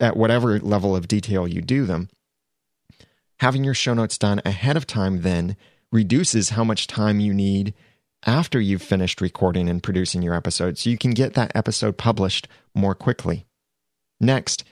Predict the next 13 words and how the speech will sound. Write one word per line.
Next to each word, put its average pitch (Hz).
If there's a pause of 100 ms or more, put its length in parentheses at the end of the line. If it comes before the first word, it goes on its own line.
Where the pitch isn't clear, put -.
(280)
gather 131 (160)
the 117
resources 101
that 98
you 117
need 101
for 110
your 101
episode. - (580)
Videos, 123
pictures, 117
sound 107
clips, -